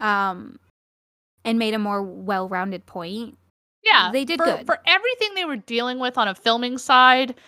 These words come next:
Speaker 2: and the things they had to change, they, they still did really good. I still really love the series. I s-, you know, regardless of the things I had against it, I'm still very excited for the things it has set up with a lot of characters. So overall,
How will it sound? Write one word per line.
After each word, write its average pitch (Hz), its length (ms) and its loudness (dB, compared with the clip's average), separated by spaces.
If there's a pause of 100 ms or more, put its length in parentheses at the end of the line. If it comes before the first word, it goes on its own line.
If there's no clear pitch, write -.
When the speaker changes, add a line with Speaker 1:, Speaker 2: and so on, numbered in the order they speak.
(120)
Speaker 2:
and 233 100 0
the 208 60 -2
things 294 260 2
they 311 100 6
had 285 100 6
to 254 60 0
change, 233 380 0
they, 220 200 2
they 240 280 2
still 320 280 2
did 302 140 0
really 285 200 4
good. 233 160 4
I 220 60 6
still 233 180 0
really 233 320 2
love 247 220 2
the 247 100 2
series. 196 800 0 (480)
I 226 100 4
s-, - 220 -2
you 269 100 4
know, 202 400 4 (600)
regardless 269 600 6
of 269 80 -4
the 262 100 -2
things 277 300 2
I 240 100 6
had 233 160 4
against 240 460 -2
it, 233 280 4
I'm 214 160 0
still 226 180 -4
very 214 220 2
excited 226 400 2
for 226 80 -2
the 208 120 -4
things 220 340 -2
it 220 100 -4
has 214 220 0
set 202 360 2
up 185 380 2 (400)
with 226 160 4
a 220 60 6
lot 208 320 4
of 196 120 -8
characters. 285 580 2
So 226 560 4 (400)
overall, 277 680 8